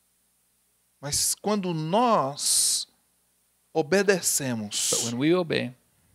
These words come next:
Speaker 1: ele cumpre as suas promessas.
Speaker 2: he fulfills his promises.
Speaker 1: E a última coisa que eu vou dizer nessa mensagem, espero,
Speaker 2: And so the last thing I'd like to say in our message tonight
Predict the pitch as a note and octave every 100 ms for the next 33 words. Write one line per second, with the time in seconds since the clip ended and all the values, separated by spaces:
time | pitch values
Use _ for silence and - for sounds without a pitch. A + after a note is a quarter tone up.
0 | _ _ - C#3 B2+ - C#3 C3+ C3 -
1 | A#2+ A2 - A2+ G#2+ G2 - - - -
2 | D3 - C#3+ B2+ B2+ - - A#2+ - A#2
3 | - D3 D3 G#3 - A3 G#3 G3 F3+ D#3+
4 | E3 D3 C3 C3+ B2+ B2 - B2 A#2+ -
5 | G2 G2+ - - G2+ F#2+ - - - B2+
6 | E3 D3 D3 E3 - E3 D3 D3 C3+ -
7 | C3 B2 B2 B2 A#2+ A#2 A#2+ A#2 A#2